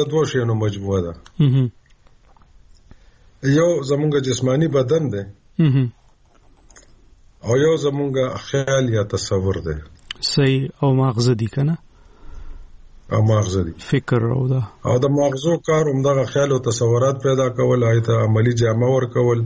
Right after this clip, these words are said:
Speaker 2: او فزیکي
Speaker 1: هغې ته منفي
Speaker 2: بدن چې دی، هغه هم
Speaker 1: فکر
Speaker 2: کنټرولول دي، که نه؟
Speaker 1: او فزیکي بدن او د هغه ټول نظامونه کنټرول کې ساتل.
Speaker 2: مهم.
Speaker 1: نو چې کله هغه کې ت-، تکلیف پیدا شول، نو د ټول نه اول د ده معده او د نظام انهضام معاملات چې دی، دا خراب شي.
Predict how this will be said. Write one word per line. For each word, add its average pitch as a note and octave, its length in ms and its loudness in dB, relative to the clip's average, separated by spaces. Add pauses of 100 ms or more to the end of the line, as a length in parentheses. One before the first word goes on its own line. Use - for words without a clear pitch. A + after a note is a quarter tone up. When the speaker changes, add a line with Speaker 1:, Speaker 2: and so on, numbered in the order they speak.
(220)
Speaker 2:
او D3 100 4
فزیکي C3 460 2
Speaker 1:
هغې B2 40 2
ته B2 60 4
منفي C#3+ 140 0
Speaker 2:
بدن D3+ 120 2
چې C#3+ 180 0
دی، D3 100 2
هغه C#3 220 2
هم C3+ 80 2
Speaker 1:
فکر C3 100 2
Speaker 2:
کنټرولول A#2 680 0
دي، A#2 100 0
که D3 120 0
نه؟ E3+ 160 2 (600)
Speaker 1:
او A#2 80 -2
فزیکي C3 580 -2
بدن C#3+ 400 0
او B2+ 120 2
د A#2+ 40 -2
هغه B2 220 0
ټول C3+ 220 0
نظامونه A#2+ 600 2
کنټرول G2+ 520 -2
کې - 100 -8
ساتل. D#2 380 -4 (140)
Speaker 2:
مهم. A#2+ 300 2 (1300)
Speaker 1:
نو C3+ 80 2
چې C3+ 140 0
کله F#3 300 0
هغه E3 460 0
کې F3 80 -4
ت-، - 500 -4
تکلیف D3 420 -2
پیدا C#3+ 340 2
شول، D#3+ 220 -4
نو C#3 320 2
د B2+ 40 -8
ټول D#3 200 2
نه C#3 120 2
اول C#3 260 2
د B2+ 140 2
ده C3 200 2
معده B2 480 2 (160)
او A2+ 120 -2
د A2 80 -2
نظام A2 440 2
انهضام A2 540 2
معاملات G#2+ 500 2
چې - 40 -2
دی، G#2+ 160 2
دا B2 120 4
خراب C#3 320 0
شي. - 200 -6